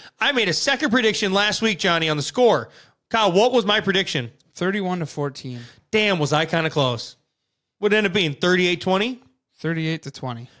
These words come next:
Speaker 1: Yeah. Uh, all you fibs out there, all you F I Bs,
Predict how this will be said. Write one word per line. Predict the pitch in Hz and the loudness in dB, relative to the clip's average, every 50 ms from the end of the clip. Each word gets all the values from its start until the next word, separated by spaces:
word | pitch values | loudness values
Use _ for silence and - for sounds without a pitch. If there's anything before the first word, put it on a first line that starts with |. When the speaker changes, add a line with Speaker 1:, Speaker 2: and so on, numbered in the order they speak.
| _ - | _ -2
Speaker 1:
Yeah. | - 147 131 117 120 - _ _ - | 0 0 0 0 -2 -6 _ _ -6
Uh, | - 135 127 127 123 123 123 123 _ - | -2 0 0 2 0 0 -2 -6 _ -2
all | 165 185 220 233 | 0 2 2 2
you | 214 208 202 202 208 196 | 0 -2 -2 -2 -4 -4
fibs | - - - - 208 180 151 131 117 123 | -6 -8 -2 0 2 2 2 0 -2 -2
out | 135 123 120 - - | 0 0 -2 -2 -2
there, | 131 117 110 110 107 - - - - - | -2 -2 -2 -2 -6 -8 -16 -16 -6 0
all | 185 185 214 226 | 2 2 2 2
you | 214 196 202 208 220 - - - | 2 0 -2 -2 -4 -4 -4 -2
F | 196 214 240 233 233 - - - | 0 0 0 0 -2 -4 -4 0
I | 208 202 208 202 196 190 190 - - - | 2 4 4 4 4 2 0 -2 0 0
Bs, | 190 185 170 156 135 117 107 - | 2 4 4 2 2 0 -2 -4